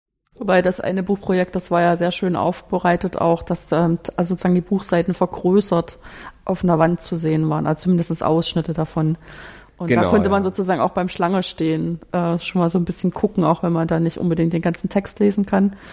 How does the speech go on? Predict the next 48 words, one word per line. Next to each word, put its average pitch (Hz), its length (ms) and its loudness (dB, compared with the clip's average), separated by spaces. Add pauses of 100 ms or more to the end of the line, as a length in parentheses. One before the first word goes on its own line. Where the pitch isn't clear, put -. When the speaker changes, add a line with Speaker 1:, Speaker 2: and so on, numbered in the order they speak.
(240)
Speaker 1:
Aber 170 100 0
man 180 120 4
konnte 185 240 2
schon - 140 -4
mal 175 80 0
so 170 120 -4
grafisch - 580 -2
bestimmte 185 380 -2
Sachen 180 300 -2
aufnehmen 175 480 0
und 165 140 -2
die - 80 -2
Idee 185 320 0
aufnehmen 175 420 0
davon. 180 400 -2 (680)
Speaker 2:
Ja, 104 160 4
ist 104 120 -2
halt 95 240 -4
auch 95 140 -6
immer 98 220 0
die 95 80 -2
Frage, 95 480 0
wie 95 80 -4
kann 95 180 -2
man 92 180 2
das 95 160 -8
Medium 92 420 0
Buch 95 380 -4
überhaupt 90 400 0
gut - 220 -2
präsentieren, 92 640 0
wenn 92 100 0
man's 90 260 -2
nicht 101 140 -4
selbst - 300 -2
in 107 60 2
der 90 80 4
Hand 95 260 0
hält. - 300 -2
Also 92 300 4 (440)
es - 80 -20
gibt - 160 -2
ja 101 80 4
im 98 100 2
Internet 101 400 2
dann 98 140 2
irgendwie 104 320 -2
so 98 160 -4